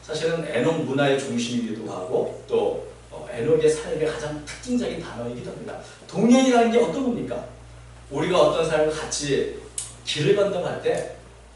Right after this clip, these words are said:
어떤 모습을,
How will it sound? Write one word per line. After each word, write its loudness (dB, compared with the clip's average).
어떤 0
모습을, -2